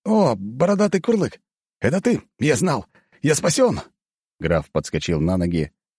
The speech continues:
и забегал по своей тесной камере, тогда как пернатый пролез в окошко и стоял, спокойно глядя на него.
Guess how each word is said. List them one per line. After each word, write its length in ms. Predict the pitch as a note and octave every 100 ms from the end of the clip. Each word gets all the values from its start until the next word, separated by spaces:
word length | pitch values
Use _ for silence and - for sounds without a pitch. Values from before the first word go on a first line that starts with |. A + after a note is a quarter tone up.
| -
и 120 | F#2+
забегал 540 | G#2 G2 F2+ G2+ F#2 E2+
по 100 | D#2
своей 280 | E2+ E2+
тесной 400 | D2+ F#2+ F2 F2
камере, 520 | D#2+ A#2+ E2 B1+ A#1+ - _ _ _ _ _
тогда 260 | E2 D#2 D#2
как 180 | D#2+ -
пернатый 520 | D#2+ F#2+ A2 G2+ F2
пролез 460 | - F#2 A2 F#2
в 60 | D#2
окошко 560 | F2 - C3 - - - _ _
и 80 | D#3
стоял, 380 | C#3+ B2 A#2+ A#2+
спокойно 440 | - F2 G#2 F#2
глядя 300 | F2 G#2+ D2+
на 100 | C2
него. 240 | C2 A1+